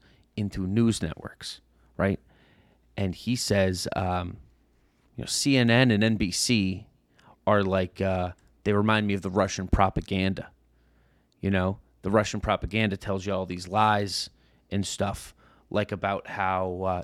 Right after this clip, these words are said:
they say that Ukraine attacked Russia first."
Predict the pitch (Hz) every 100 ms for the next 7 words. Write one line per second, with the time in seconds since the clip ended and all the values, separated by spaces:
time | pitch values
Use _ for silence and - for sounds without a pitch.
0 | - 107 - - 101 98 92 - _ -
1 | 98 - 92 98 - 123 113 107 101 -
2 | 95 92 - 92 113 - 98 - 107 87
3 | - - -